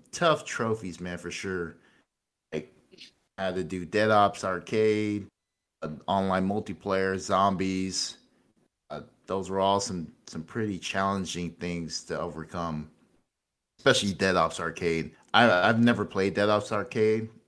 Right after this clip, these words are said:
and this was the third, the third installment, and I had no idea what I was getting myself into. That shit was hard.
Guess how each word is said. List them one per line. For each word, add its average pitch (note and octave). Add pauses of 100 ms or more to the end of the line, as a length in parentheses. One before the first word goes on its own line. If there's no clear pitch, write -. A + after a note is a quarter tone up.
and E2
this F#2
was F2+
the D#2+
third, F#2 (380)
the -
third G2+
installment, F#2+ (720)
and F2
I G#2
had A2
no G#2
idea G2+
what F#2
I -
was F2
getting F#2
myself F2
into. E2
That A2
shit E2+
was C2+
hard. E2+